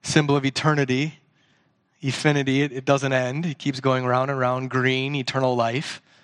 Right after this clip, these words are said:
It's communicating to us that in Christ there is unending, eternal living, life with him. Christmas is filled with lights, candles, Christmas lights.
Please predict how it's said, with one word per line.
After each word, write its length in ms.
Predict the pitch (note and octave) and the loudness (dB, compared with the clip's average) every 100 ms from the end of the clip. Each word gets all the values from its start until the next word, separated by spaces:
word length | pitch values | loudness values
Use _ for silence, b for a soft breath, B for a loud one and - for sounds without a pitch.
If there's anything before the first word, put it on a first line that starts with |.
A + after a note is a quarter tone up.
| b _ | b _
It's 100 | - | -4
communicating 760 | D3 D3 D3 C#3+ D3 C#3+ D3 | 0 2 0 0 0 0 -4
to 260 | - C#3 C#3 | 0 2 2
us 160 | D#3+ | 0
that 180 | - B2 | -2 -2
in 160 | C3+ D3+ | -2 -2
Christ 520 | - C#3 D3 F3+ - | -2 0 -2 -6 -4
there 180 | B2+ B2+ | -2 -2
is 160 | C3 - B B B B | -4 -8 B B B B
unending, 680 | C#3+ D#3+ D#3+ D#3+ D3+ D3+ D#3 | 2 2 0 -2 0 0 0
eternal 760 | C#3+ C#3 - C#3 C#3+ D3 C#3+ - b b b b b b _ _ _ _ | -2 -2 0 0 2 0 -2 -6 b b b b b b _ _ _ _
living, 560 | C3+ F#3 E3+ D3 A2 G2 _ _ _ _ _ - | 4 4 4 0 -4 -16 _ _ _ _ _ 2
life 480 | C3+ E3 D3+ - | 4 4 2 -2
with 160 | C#3+ C#3 | -2 2
him. 360 | D#3 D3 A2+ G2+ _ _ _ _ _ _ _ _ _ b b b b b b _ | 2 2 -2 -12 _ _ _ _ _ _ _ _ _ b b b b b b _
Christmas 440 | - D#3+ - D#3+ D#3 | 0 2 2 -2 -2
is 140 | C#3+ | -2
filled 240 | - D#3+ | 2 2
with 120 | D#3 D3+ | 0 2
lights, 520 | D#3+ E3 C3+ - - _ _ _ _ _ | 2 2 -4 -14 -18 _ _ _ _ _
candles, 680 | - D#3 D#3 D3+ B2+ - - _ _ _ _ _ | 2 2 2 0 -2 -4 -14 _ _ _ _ _
Christmas 380 | E3 D#3+ D#3+ D3+ | 0 2 0 4
lights. 520 | C#3+ B2+ - - - | 2 2 -8 -16 -18